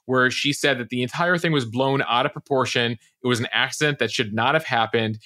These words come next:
Everyone was looking for someone to blame, and that's gotta stop.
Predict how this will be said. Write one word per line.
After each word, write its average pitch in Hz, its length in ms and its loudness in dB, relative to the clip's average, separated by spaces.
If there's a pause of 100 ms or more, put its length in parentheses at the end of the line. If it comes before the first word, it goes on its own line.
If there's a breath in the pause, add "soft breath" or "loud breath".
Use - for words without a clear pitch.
(260 loud breath)
Everyone 156 260 2
was 147 140 2
looking 143 220 0
for - 80 -10
someone 135 240 0
to 127 60 -2
blame, 113 500 0
and 113 120 0
that's 117 160 2
gotta 135 160 2
stop. 101 440 0